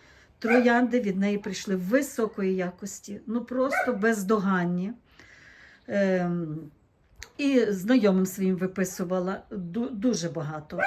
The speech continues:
Я кажу, всі троянди від Надії Панасюк, зараз Роза Вет називається в неї, нап-, що є сайт. М,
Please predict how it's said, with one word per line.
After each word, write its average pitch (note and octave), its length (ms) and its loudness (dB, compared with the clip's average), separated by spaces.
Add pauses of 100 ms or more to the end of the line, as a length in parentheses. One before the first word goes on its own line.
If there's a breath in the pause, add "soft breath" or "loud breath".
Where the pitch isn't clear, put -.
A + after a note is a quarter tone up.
(180)
Я G#3+ 140 -2
кажу, G3+ 260 -6
всі C4+ 380 0
троянди F#3+ 540 0
від G3 180 -2
Надії G3+ 340 0
Панасюк, G3 540 -2
зараз F#3 440 -2
Роза F3 540 0 (160)
Вет F#3 380 0
називається E3+ 760 -4
в D#3+ 60 -10
неї, E3 260 -6
нап-, D#3+ 320 -14
що F3+ 200 -10
є E3 140 -6
сайт. B3+ 360 -6 (1000 loud breath)
М, B3 240 -2